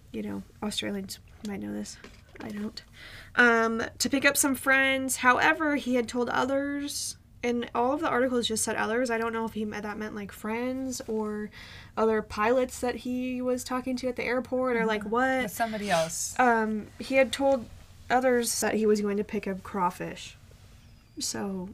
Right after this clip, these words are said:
Speaker 2: I didn't know crawfish
Speaker 1: there's
Speaker 2: lived in
Speaker 1: two
Speaker 2: Australia.
Speaker 1: varying <laughs> stories.
Speaker 2: I, I
Speaker 1: Why
Speaker 2: truly
Speaker 1: wouldn't
Speaker 2: didn't.
Speaker 1: they? <laughs>
Speaker 2: 'Cause not everything lives everywhere.
Speaker 1: I mean, yeah, I guess. Look up Australian crawfish.
Speaker 2: Look it
Speaker 1: I wanna
Speaker 2: up.
Speaker 1: see what they look like.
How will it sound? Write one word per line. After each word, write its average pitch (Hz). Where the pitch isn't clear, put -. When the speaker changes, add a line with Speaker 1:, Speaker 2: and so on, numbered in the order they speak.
Speaker 2:
I 214
didn't 220
know 214
crawfish 190
Speaker 1:
there's 233
Speaker 2:
lived -
in 269
Speaker 1:
two 269
Speaker 2:
Australia. 240
Speaker 1:
varying 247
<laughs> -
stories. -
Speaker 2:
I, 190
I -
Speaker 1:
Why 202
Speaker 2:
truly 285
Speaker 1:
wouldn't 240
Speaker 2:
didn't. 214
Speaker 1:
they? -
<laughs> 214
Speaker 2:
'Cause 247
not 277
everything 294
lives 302
everywhere. 175
Speaker 1:
I 220
mean, 214
yeah, 208
I 214
guess. 208
Look 247
up 254
Australian 226
crawfish. 220
Speaker 2:
Look 247
it 254
Speaker 1:
I 240
wanna 240
Speaker 2:
up. 254
Speaker 1:
see -
what 233
they 226
look 220
like. 233